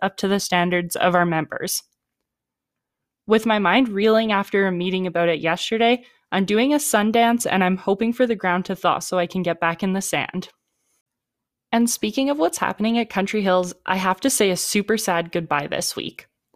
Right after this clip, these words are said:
One of my favorite turf girls is leaving our course. Renee Martins would have been starting her fourth year with us. She and I started the same year. She's majoring in conservation biology at the University of Alberta and has primarily worked as a horticulture assistant for Jessica.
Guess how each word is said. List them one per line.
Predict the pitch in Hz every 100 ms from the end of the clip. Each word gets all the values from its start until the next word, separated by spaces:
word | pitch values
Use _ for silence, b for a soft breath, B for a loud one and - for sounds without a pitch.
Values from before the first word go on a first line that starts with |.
| _ _ _ _ _
One | 208 247
of | 269
my | 302
favorite | 302 226 226 254
turf | - 196 -
girls | 214 202 196 -
is | 190
leaving | 180 185 180
our | 165
course. | 160 - - - - _ _ _ _ _ _
Renee | 202 220 262
Martins | 302 226 220 240 -
would | 196
have | 202
been | 240
starting | 254 190 185 190
her | 190
fourth | 190 185 240 269
year | 175 160
with | 180
us. | - 240 -
She | - 202 208
and | 214
I |
started | 226 - 185 190
the | 190
same | - 180 175
year. | 147 - 202 _ _ _ _ _ _
She's | - 254 233
majoring | 226 247 320 330
in | 277
conservation | - 220 226 262 262 285 269
biology | 254 208 185 190 196
at | 190
the | 190
University | 190 190 208 226 233 226
of | 220 185
Alberta | 180 175 170 156 - -
and | 196
has | 208 202
primarily | - 214 208 208 269
worked | 269 202 196
as | 196
a | 190
horticulture | 180 175 - 185 185 196
assistant | 185 - 170 185 170
for | -
Jessica. | 170 160 160 156 - -